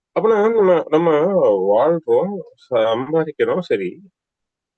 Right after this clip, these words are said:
எப்படியும் வந்து ஒரு நாள் இறந்து, அதாவது இந்த உலகத்தில் நமக்கு நிலையானது என்ன அப்படின்னு நம்ம பார்த்தோம்னா, அந்த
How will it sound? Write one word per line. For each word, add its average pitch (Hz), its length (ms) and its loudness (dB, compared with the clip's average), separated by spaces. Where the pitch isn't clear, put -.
எப்படியும் 220 540 0
வந்து 175 200 2
ஒரு 170 160 2
நாள் 147 180 0
இறந்து, 120 300 0
அதாவது 123 280 0
இந்த 135 120 0
உலகத்தில் 139 540 -2
நமக்கு 131 400 -8
நிலையானது 120 720 -2
என்ன 107 240 -6
அப்படின்னு 107 440 -6
நம்ம 101 120 -8
பார்த்தோம்னா, 98 720 -10
அந்த 175 440 -2